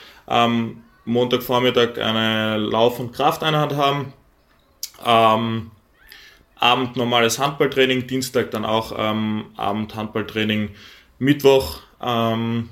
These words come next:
wieder eine, eine Schnellkrafteinheit und ein Handballtraining. Ähm,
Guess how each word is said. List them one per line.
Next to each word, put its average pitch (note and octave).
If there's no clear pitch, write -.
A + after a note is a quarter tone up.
wieder D#3
eine, B2
eine A2+
Schnellkrafteinheit B2
und A2+
ein A2+
Handballtraining. A2
Ähm, G#2+